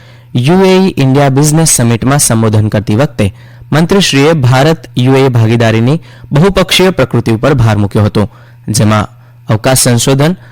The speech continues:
સુરક્ષા, શિક્ષણ અને આબોહવા ક્ષેત્રનો સમાવેશ થાય છે.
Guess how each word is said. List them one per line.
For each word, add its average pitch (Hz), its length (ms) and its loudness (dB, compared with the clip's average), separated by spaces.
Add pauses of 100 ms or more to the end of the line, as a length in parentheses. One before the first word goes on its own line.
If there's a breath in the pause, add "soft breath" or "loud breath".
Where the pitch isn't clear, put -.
(140 loud breath)
સુરક્ષા, 185 560 0
શિક્ષણ 151 400 -2
અને 120 220 0 (200)
આબોહવા 151 400 2
ક્ષેત્રનો 113 460 -2
સમાવેશ 110 520 -2
થાય 104 180 -2
છે. - 180 -2